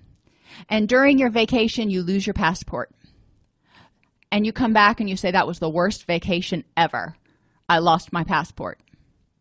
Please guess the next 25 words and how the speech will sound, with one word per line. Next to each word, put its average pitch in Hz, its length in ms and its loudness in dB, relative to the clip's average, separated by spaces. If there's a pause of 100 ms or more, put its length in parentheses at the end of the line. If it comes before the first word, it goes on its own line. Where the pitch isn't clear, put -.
(960)
You're 220 140 0
focusing 262 500 2
on 220 120 0
that - 180 0
one 214 360 0
aspect. - 640 -4
You 196 100 0
were 208 100 2
gone 240 240 0
for 285 120 -12
two 277 200 -2
weeks, 254 440 -6
you 190 80 -8
did 214 160 0
other 240 240 4
stuff, - 640 0 (640)
but 185 480 4 (680)
this 190 340 -2 (140)
passport 220 600 0
is 180 160 -4
the 185 120 -6
only 185 240 -2
thing 190 220 -6
you're 175 120 -6
remembering. 160 640 -6